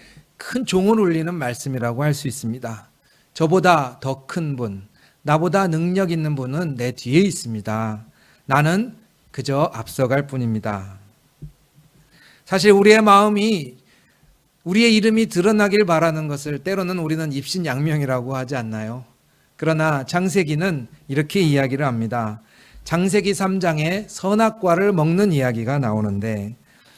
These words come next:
하나님께서 먹지 말라 한 선악과를 인간이 먹게 된 가장 큰 동기는 무엇이었냐면 이것을 먹으면 하나님처럼 될 수 있다라는 이유였습니다.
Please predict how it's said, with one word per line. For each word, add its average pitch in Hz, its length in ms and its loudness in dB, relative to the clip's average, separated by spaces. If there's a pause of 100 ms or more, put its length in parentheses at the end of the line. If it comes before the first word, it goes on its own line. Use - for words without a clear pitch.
(480)
하나님께서 226 720 4
먹지 170 400 2
말라 156 440 4
한 170 120 0
선악과를 175 1000 0
인간이 190 600 0
먹게 151 600 -4
된 120 360 -2 (840)
가장 220 560 2
큰 185 300 2
동기는 143 460 2
무엇이었냐면 120 960 -2 (360)
이것을 185 420 2
먹으면 151 720 2 (220)
하나님처럼 202 1040 2
될 143 180 2
수 143 180 -2
있다라는 127 640 -2
이유였습니다. 117 960 0